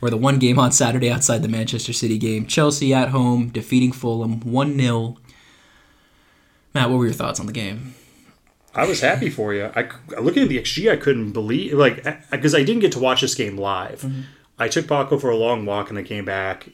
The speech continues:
Speaker 2: and I was watching the highlights, and Chelsea just looked like they were just unstoppable with it. Like, they, I'm showing two point five, point, two point zero five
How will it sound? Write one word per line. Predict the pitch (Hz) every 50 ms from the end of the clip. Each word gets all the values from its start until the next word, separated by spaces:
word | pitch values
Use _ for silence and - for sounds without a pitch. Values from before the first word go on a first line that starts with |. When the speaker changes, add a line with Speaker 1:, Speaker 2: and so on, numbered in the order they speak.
| -
Speaker 2:
and | 117 107 101 101 98 95 95 - -
I | 110 104
was | 101 95 95
watching | 104 101 95 - -
the | 98 87
highlights, | 98 127 156 143 117 107 - - - - - - - - _ _ _ _
and | - 120 110 107 107 104 98 95 - - _ _ _ _ _ _ _ _ _ _ _ -
Chelsea | - - - 151 160 - 240
just | 175 127 101
looked | 110 110 104
like | 107 98
they | 107 131
were | 123 101
just | 90 90 87 - - - - - - - _ _ - - - - - - - - - 135 127
unstoppable | 127 143 151 131 - - - - 110 110 156 - - - 98 98 98
with | 95 95 104
it. | 98
Like, | 98 95 -
they, | - 113 123 151
I'm | 131 139 170 160
showing | - 208 147 110
two | - - 151 147
point | - 131 120 113 107 -
five, | - 113 110 107 113 110 - - - - -
point, | - 147 156 147
two | - 160
point | 147 147 127 110
zero | - 123 123 123 107
five | - 113 101 98 98 95 92 87 -